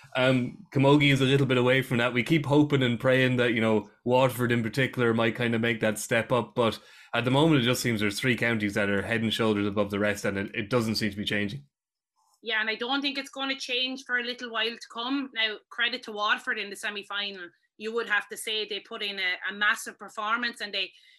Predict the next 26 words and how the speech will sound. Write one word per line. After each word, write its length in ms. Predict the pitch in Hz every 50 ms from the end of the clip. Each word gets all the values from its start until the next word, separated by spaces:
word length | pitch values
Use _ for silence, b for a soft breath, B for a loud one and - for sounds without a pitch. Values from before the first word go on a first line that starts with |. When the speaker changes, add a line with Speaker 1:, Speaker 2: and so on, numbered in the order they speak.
| b b b
Speaker 2:
really 380 | 208 226 247 254 254 247 240 240
pushed 300 | - 240 233 226 - -
Cork 320 | - 226 226 220 226 - - 202
all 220 | 208 208 220 220
the 80 | 208 190
way 220 | 202 208 220 240
in 100 | 247 247
the 80 | 247 240
semi-final. 760 | - 269 269 269 262 262 262 254 269 269 277 277 277 269 - b b b b b b b
But 180 | - 226 214 -
still, 540 | - - - - 269 269 269 269 269 262 247 -
you 160 | 208 226 240 240
could, 260 | - - 254 247 - _
you, 220 | - 226 214 202 - -
you 160 | 247 240 240
could 140 | 240 254 233
always 380 | 226 233 254 254 269 269 262 -
sense 320 | - 240 233 240 233 -
that 180 | - 226 208 -
Cork 400 | - - 240 226 220 226 220 -
had 180 | - 220 220 208
enough 400 | 196 202 208 208 208 208 208 - - - _ b b b b b -
to 80 | -
come 320 | - - - 233 233 233 214
back. 300 | 202 202 214 220 214 - - - -
Uh, 280 | - 202 202 196 196